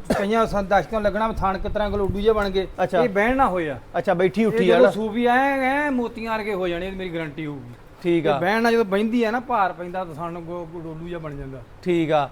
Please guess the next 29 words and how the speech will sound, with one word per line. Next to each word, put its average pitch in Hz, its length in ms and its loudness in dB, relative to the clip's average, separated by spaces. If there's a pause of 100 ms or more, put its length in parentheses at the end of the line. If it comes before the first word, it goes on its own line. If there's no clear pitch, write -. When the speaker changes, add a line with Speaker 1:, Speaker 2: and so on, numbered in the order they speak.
Speaker 1:
ਇਹਦੇ 202 200 2
'ਚ 220 40 0
Speaker 2:
ਤੇ 208 120 6
Speaker 1:
ਕੋਈ 208 100 8
ਨਹੀਂ 202 100 10
Speaker 2:
ਬਾਕੀ 226 140 4
Speaker 1:
ਆਪਣੀ 202 120 0
Speaker 2:
ਥਣਾਂ 208 100 6
Speaker 1:
ਕੁਆਲਿਟੀ। 226 320 8
Speaker 2:
ਦੀ 247 60 2
ਤੇ 240 120 6
ਪਿੱਛੇ 233 340 4
ਦੀ 226 100 2
ਫੁੱਲ 208 200 4
ਗਾਰੰਟੀ 220 260 2
Speaker 1:
ਮੈਂ 214 60 6
Speaker 2:
ਆ? - 20 6
Speaker 1:
ਕਿਹਾ 262 120 6
ਫੁੱਲ 254 360 2
ਗਾਰੰਟੀ 254 420 2
ਆ, 247 100 2
ਪਿੱਛਾ 226 440 2
ਵਿਖਾਵੇ 202 380 4
ਕੋਈ 214 180 -2
ਥਣ 190 280 0
'ਚ 185 80 0
ਨੁਕਸ 175 340 -2
ਹੋਵੇ। 151 240 0 (200)
Speaker 2:
ਅੱਛਾ। 156 240 2